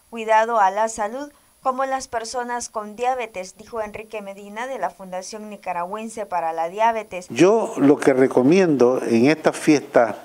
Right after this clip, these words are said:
Speaker 2: de fin de año es lo siguiente. Uno, no cambiar del todo la rutina que hemos seguido durante todo el año. O sea, la vigilancia de, de su estilo de vida, seguir caminando, si usted camina,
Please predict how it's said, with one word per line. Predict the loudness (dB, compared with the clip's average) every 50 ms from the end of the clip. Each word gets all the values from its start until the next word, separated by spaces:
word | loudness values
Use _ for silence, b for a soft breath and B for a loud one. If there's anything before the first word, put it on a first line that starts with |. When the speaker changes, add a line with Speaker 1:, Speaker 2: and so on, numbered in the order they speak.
| B B B B B B B B B B B 0
Speaker 2:
de | 0 2 4
fin | 6 4 6 6 6
de | 6 4
año | 4 4 4 4 4 2 2 -2 -10 -10 0
es | 2 4 4 4 4 0 -2 0
lo | 4 4 4
siguiente. | 4 2 0 2 2 2 0 0 -6 -10 -12 -12 -18 -20 -20 _ B B B B B B B B B B 0 2
Uno, | 2 4 4 2 0 -2 -4 -10 -18 -20 -20 _ B B B B B B B B B B -2
no | 2 4 4 4 4 4
cambiar | 2 2 4 4 4 4 4 4 0 0
del | 2 2 2 2 0
todo | 2 2 2 4 4 2 2 0 -2 0 2
la | 4 4 4
rutina | 4 2 0 4 4 4 4 4 2
que | 4 4 4 4
hemos | 4 4 2 2 0 -6 -12 -14
seguido | -12 -2 0 2 4 4 4 6 6 6 6
durante | 4 4 4 2 0 0 -2
todo | 0 2 2 2 4
el | 4 4
año. | 2 2 0 -4 -6 -10 -18 -20 B B B B B B B B B B B B -10
O | -6 0
sea, | 2 4 4 4 4 2 0 0
la | 2 2 4
vigilancia | 4 4 4 4 4 4 4 4 2 0 2 4 4 4 4 4 2 -2 -4 -8 B B B B B B B B B B -12
de, | -4 0 2 4 4 4 4 2 2 2 2 2 2 0 0 -4 -8 -16 -14 0
de | 2 2 2
su | 4 2 2
estilo | 0 2 2 2 4 4 4 4
de | 4 4
vida, | 4 4 6 6 4 4 4 2 0 0
seguir | 2 2 4 6 4 4 4
caminando, | 2 2 2 4 4 4 4 4 4 4 4 2
si | 2 2
usted | 2 2 2
camina, | 2 2 4 4 6 6 6 4 2 0